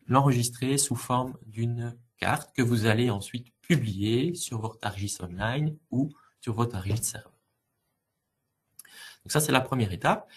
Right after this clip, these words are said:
Étape qui peut être faite donc dans le client lourd argis Pro ou directement dans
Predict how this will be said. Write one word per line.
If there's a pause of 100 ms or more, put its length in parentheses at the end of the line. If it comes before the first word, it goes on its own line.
(440)
Étape
qui
peut
être
faite
donc (120)
dans
le
client
lourd (160)
argis
Pro (240)
ou (160)
directement (180)
dans